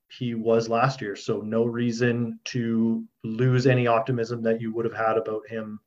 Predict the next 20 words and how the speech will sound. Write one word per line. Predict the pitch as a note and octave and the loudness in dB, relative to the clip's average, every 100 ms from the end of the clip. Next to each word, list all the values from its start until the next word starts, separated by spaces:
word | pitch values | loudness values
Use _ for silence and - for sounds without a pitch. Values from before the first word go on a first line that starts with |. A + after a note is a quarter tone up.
| _ _ _ _ _ _ A#2+ | _ _ _ _ _ _ 2
last | B2 D3+ C#3 | 4 4 2
year. | G#2+ G#2+ | -6 -2
Now, | A2+ B2 A#2 A#2 - _ | 2 4 4 -2 -8 _
there | A#2+ C3 | 6 6
was | A2 B2+ E3 C#3 - | 8 8 8 6 2
some | C3 A#2 A#2 - - _ | 2 2 -2 -10 -16 _
added | B2 D#3+ F3 C#3 | 2 4 4 2
intrigue | C3 A2+ - A2 A2+ A#2+ - | 0 -4 -6 -6 -6 -6 -6
because | A#2 - B2+ C3+ | -6 2 4 4
of | A2+ G#2+ - - | 2 -2 -8 -14
some | - C3+ B2+ | 0 2 4
of | A2+ A#2 | 2 -4
the | A#2 A2+ A2+ A2+ - - - _ _ _ _ _ - | -2 0 0 -2 -8 -20 -20 _ _ _ _ _ -20
front | - D#3 D3 C#3 | 0 4 4 4
end | C3+ B2+ A#2 - | 0 0 0 -2
depth, | C3+ B2 - - _ _ | 0 0 -2 -12 _ _
uh, | A#2+ A2 A2 G#2+ G#2+ A2+ | -4 -2 -2 -2 -2 -2
that | A2+ G#2+ | -4 -4
was | A2+ A2 | -6 0
lost | B2+ C#3+ C3+ - - | 2 4 0 -4 -14